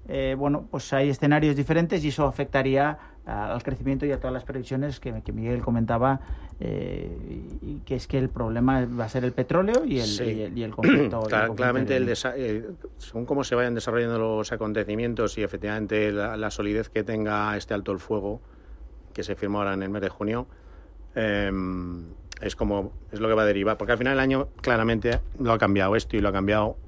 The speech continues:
Speaker 2: en, en términos de menos crecimiento y más inflación. Los efectos de segunda ronda todavía no se han notado de forma agresiva.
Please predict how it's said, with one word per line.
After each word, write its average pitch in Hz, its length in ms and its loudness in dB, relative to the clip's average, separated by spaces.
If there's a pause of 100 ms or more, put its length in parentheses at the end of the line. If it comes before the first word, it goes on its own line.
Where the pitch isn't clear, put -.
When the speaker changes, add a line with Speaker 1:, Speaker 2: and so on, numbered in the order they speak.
Speaker 2:
en, 98 260 0
en 98 140 0
términos 104 480 2
de 95 340 2
menos 104 320 4
crecimiento 104 520 2
y 98 40 2
más 92 200 0
inflación. 80 440 -8 (880)
Los 110 180 2
efectos 104 280 4
de - 20 0
segunda 110 240 4
ronda 110 280 4
todavía 92 260 2
no 104 80 2
se 107 100 0
han 101 80 2
notado 98 760 2
de 98 100 0
forma 101 260 2
agresiva. 120 500 2